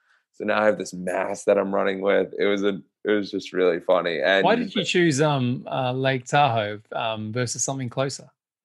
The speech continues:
Speaker 1: Um, because my parents were committed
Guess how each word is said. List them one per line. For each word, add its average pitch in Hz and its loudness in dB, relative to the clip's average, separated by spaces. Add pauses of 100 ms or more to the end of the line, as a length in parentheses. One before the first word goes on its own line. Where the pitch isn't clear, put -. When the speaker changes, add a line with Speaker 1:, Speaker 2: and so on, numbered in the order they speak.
(540)
Speaker 1:
Um, 98 6
because 113 -4
my 104 0
parents 107 -2 (640)
were 98 4
committed 98 0